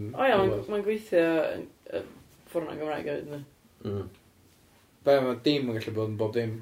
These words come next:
Speaker 1: Fel ti'n dweud
Speaker 3: Na, jyst w-, wbath, ie.
Speaker 1: Fatha dwi'n... Dwi'n licio'r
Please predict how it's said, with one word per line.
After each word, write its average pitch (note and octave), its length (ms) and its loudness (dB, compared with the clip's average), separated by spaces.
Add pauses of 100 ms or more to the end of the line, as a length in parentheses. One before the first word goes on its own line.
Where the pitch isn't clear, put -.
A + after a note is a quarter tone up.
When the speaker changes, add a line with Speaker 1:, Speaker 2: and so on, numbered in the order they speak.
(140)
Speaker 1:
Fel F#3 220 4
ti'n G#3+ 160 -2
dweud F3+ 240 8
Speaker 3:
Na, A2+ 140 2 (520)
jyst - 320 -12
w-, - 140 -14 (680)
wbath, F2+ 460 -4
ie. - 80 -18 (840)
Speaker 1:
Fatha F3+ 120 4
dwi'n... F3 300 4 (1040)
Dwi'n F3 260 2
licio'r D#3+ 360 0